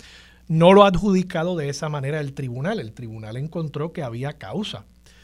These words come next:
para algunos de los cargos, no para todos. Eso pasa todos los días en el tribunal, pero el tribunal, el tribunal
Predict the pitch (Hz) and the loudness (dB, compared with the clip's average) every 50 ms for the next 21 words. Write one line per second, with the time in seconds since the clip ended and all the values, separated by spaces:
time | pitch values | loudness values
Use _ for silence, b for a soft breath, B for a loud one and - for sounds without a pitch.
0 | b b b - - - 120 120 120 120 120 123 120 120 120 - - 139 143 143 | b b b -12 -8 -8 -6 -4 -4 -4 -4 -4 -4 -4 -4 -4 -4 -4 -2 -2
1 | 131 131 143 156 165 170 151 131 135 135 135 131 - - - 95 135 170 269 285 | 0 2 2 4 4 2 0 0 -2 -2 -4 -6 -8 -12 -14 -12 -8 -8 -4 -2
2 | 226 151 131 - 127 113 107 104 - - 127 156 220 240 208 196 - - - - | -2 -2 -2 -2 -4 -4 -4 -4 -6 -4 -2 0 0 0 -2 -4 -10 -18 -20 -10
3 | - - 131 - 190 139 160 156 - 180 151 135 156 147 147 151 147 135 123 131 | -6 -2 0 2 2 4 2 2 2 0 -2 -2 -4 -4 -2 -2 -2 -2 -4 -4
4 | 139 147 139 156 143 135 131 120 - 131 127 123 135 175 254 285 - - 170 175 | -2 -2 -2 -2 -2 -4 -4 -4 -6 -6 -4 -2 0 0 0 0 -2 -2 0 0
5 | 170 147 - 170 175 165 165 185 240 233 196 190 226 285 - - b b b b | -2 -2 0 0 2 4 4 6 6 6 6 4 2 -2 -6 -12 b b b b
6 | b b b b b b b - 120 120 135 131 123 123 139 170 202 185 160 165 | b b b b b b b -18 -14 -10 -10 -8 -4 -2 0 2 2 2 2 2
7 | 208 269 - | 0 -2 -6